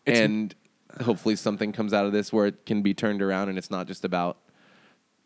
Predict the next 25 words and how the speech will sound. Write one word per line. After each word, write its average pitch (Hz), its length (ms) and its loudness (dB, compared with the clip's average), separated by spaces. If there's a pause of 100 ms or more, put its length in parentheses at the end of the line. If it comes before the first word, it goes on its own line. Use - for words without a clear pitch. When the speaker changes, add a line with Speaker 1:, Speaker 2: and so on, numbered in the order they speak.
(120)
Speaker 2:
discrepancies 90 800 -2
and 87 80 -6
disparities, 76 760 -4
and 60 80 -8
we 76 80 -8
can, - 160 -8
like, 67 160 -14
find - 400 -10
a 87 60 -2
way 87 140 0
for 92 120 -4
them 90 200 -2
to 92 60 -6
do 92 220 0
what 95 200 0
they 95 80 0
do 95 520 0
well, 95 320 -4
which 82 200 -8
is 80 120 -10
tell 95 220 -4
stories 95 500 -2
and, 90 80 -10
like, 85 160 -8 (1000)
pro-, 90 500 2